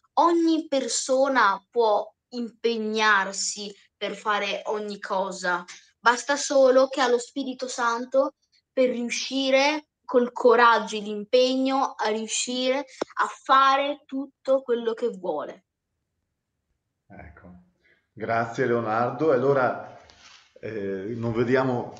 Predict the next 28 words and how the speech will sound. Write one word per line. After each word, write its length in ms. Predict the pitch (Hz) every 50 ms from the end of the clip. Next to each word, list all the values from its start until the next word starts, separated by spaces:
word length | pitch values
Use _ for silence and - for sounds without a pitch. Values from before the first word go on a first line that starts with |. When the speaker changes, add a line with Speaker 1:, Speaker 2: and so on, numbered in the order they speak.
| - - - - _
Speaker 2:
Carlo, 480 | - 139 117 113 117 127 139 160 156 -
però 600 | 151 131 117 120 127 139 147 - - - - -
questo 800 | - 139 127 - - - 131 123 120 117 110 - - - - - - - _ _ _ _ _ _ _ _ _ _ _ - - -
tema 340 | - 123 117 120 131 127 123
della 220 | 113 120 110 107 -
piccolezza, 1000 | - 123 117 - 139 123 117 113 117 113 - - - 131 127 139 135 120 - 117
lo 120 | 117 107
vogliamo 360 | 107 113 107 113 117 117 107
anche 400 | 104 107 117 117 113 - 123 110
ricordare, 960 | 107 107 104 - 113 104 104 107 104 104 107 113 120 127 131 - - - -
si 180 | - - - 127
unisce 380 | 113 110 120 135 131 - 151 131
al 60 | 110
Vangelo 720 | 110 110 113 110 123 127 127 127 120 107 - - - - - - _ _ _ _ _
di 200 | _ 95 120 120
ieri, 680 | 110 113 110 107 110 113 117 135 147 139 139 139 - - - - - _ _ _ _ _ _ _ _
domenica, 1120 | 87 107 107 104 104 107 110 117 120 113 - 135 135 131 113 - - - - - - _ _
dove 280 | 113 135 143 135 139
il 100 | 131 123
ragazzino 1400 | 120 135 131 - 131 131 131 131 - - - - 147 151 160 147 131 117 107 101 - - - - - _ _ _ _ _ _ _ _
ha 140 | - 117 120
offerto 680 | 120 - - - - 135 135 143 156 - - - 139
i 60 | 120 117
cinque 360 | - 151 147 139 147 131 139
pani 400 | - 135 135 143 151 156 156 139
e 80 | 131
due 200 | 123 120 139 135 135
pesci, 960 | - 117 104 104 104 - - 139 151 165 156 - - - - - _ _